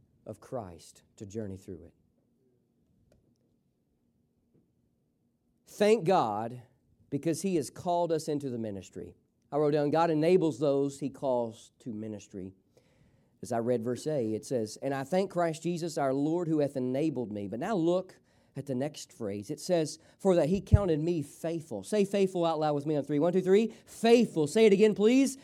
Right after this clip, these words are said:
Faithful. God not only enables those he calls to ministry, but God expects faithfulness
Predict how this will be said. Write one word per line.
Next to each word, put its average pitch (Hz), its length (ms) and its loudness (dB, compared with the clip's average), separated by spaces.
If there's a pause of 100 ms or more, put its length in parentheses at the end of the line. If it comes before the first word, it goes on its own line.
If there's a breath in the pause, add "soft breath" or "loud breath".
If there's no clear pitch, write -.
(120)
Faithful. 190 880 4 (500)
God 254 300 4
not 233 180 2
only 247 200 8
enables 220 480 6
those 185 200 6
he 165 120 2
calls 151 320 0
to 147 100 -6
ministry, 170 520 0 (200 loud breath)
but 196 160 4
God 233 320 2
expects - 600 2
faithfulness 220 880 2